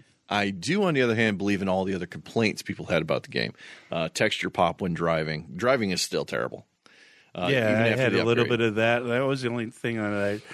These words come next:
Speaker 2: really saw while I was playing with the Series X, but a lot of people were, were not just frame rate drops, but, like, bad, like, locks and bad things where they had to start the game all over again, and anything less than a Series X.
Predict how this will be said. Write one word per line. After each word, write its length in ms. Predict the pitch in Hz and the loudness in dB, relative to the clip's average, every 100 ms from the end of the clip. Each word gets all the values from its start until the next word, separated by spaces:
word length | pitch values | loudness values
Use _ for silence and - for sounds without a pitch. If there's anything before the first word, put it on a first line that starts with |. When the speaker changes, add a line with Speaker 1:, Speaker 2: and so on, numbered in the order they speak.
| - - _ | -18 -20 _
Speaker 2:
really 240 | 117 120 104 | 2 4 4
saw 420 | - 117 113 120 | 2 6 6 6
while 160 | 113 | 6
I 40 | 110 | 4
was 180 | 101 95 | 4 2
playing 320 | 107 113 127 | 0 2 0
with 100 | 127 | 0
the 100 | 131 | -2
Series 380 | - 147 135 131 | 0 0 2 4
X, 240 | 135 - | 2 2
but 140 | 104 | -2
a 40 | 101 | 2
lot 220 | 110 117 | 4 4
of 60 | 110 | 2
people 240 | 113 107 | -2 0
were, 200 | 104 98 | 0 0
were 320 | 123 113 104 | -4 -2 0
not 300 | 101 101 98 | 2 2 0
just 220 | - 101 | -2 -2
frame 340 | - - 120 117 | -2 0 2 2
rate 160 | 98 | 0
drops, 340 | - 92 85 - | 0 -2 -2 -6
but, 320 | - 92 90 - | -2 -2 -2 -2
like, 320 | 98 92 - - - - - - _ _ _ _ - | 0 0 -4 -16 -20 -20 -20 -20 _ _ _ _ 0
bad, 800 | 104 117 117 110 107 107 104 95 - - | 4 6 6 6 6 6 4 2 -6 -18
like, 320 | - 107 98 - | -2 0 0 -4
locks 640 | - 98 104 107 107 - - | -8 2 4 6 4 -2 -6
and 180 | 95 | -2
bad 500 | 92 104 107 104 101 | 2 4 6 6 4
things 260 | 101 110 98 | 4 2 2
where 80 | 98 | 0
they 60 | 98 | 0
had 160 | 113 | 0
to 60 | 95 | -2
start 280 | - 107 - | 0 0 -2
the 80 | 87 | -4
game 240 | 90 101 | -2 -2
all 220 | 87 78 | -2 -4
over 220 | 80 80 85 | -10 -12 -10
again, 320 | 85 92 87 | -6 -4 -2
and 180 | 87 90 | -4 -4
anything 380 | 101 104 120 101 | 0 0 2 4
less 220 | 98 - | 4 4
than 120 | 87 | 0
a 60 | 85 | 0
Series 360 | - 92 80 | 2 2 2
X. 440 | 87 85 - - | 0 -2 -4 -8